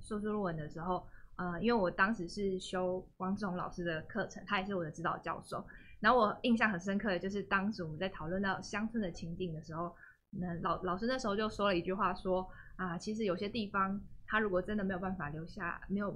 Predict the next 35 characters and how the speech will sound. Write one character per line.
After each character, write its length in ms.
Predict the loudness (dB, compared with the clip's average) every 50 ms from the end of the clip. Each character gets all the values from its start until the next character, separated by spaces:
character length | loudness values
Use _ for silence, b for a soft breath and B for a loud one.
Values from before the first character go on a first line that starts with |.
| 0
没 60 | 0 0
有 60 | 2
办 120 | 2 2
法 100 | 2 0
有 60 | 0
人 180 | 0 0 -2 -2
留 120 | -2 -2
下 200 | 0 2 2 2
来 40 | 2
的 60 | 0
话， 240 | -4 -4 -4 -6 -8 -12 -12 -6
那 160 | -2 -2 -2 0
就 400 | 0 0 2 2 0 -2 -6 -12 -18 -16 -8
这 220 | -2 0 0 2
样， 260 | 2 2 0 -2 -2 -4
有 160 | -4 -4 -4 -4
什 80 | -6
么 80 | -6 -4
问 280 | 0 0 0 0 0 -4
题 200 | -6 -6 -8 -8 -8
吗？ 60 | -10 -10 -12 -14 -14 -16 -18 -16 -14 -14 -14 -14 -16 -2 4
对， 220 | 6 6 6 6
但 160 | 4 2 0 0
是 260 | 0 -2 -2 -4 -4 -4
其 120 | -2 4
实 100 | 6 6
我 200 | 8 8 6 4
一 100 | 4 2
直 140 | -2 -2 4
到 300 | 6 8 8 8 6 2
可 180 | -2 -4 -4 -2
能 200 | -2 -2 -4 0
这 120 | 0 0 0
几 200 | 0 -2 -4 -4
年 220 | -4 -6 -6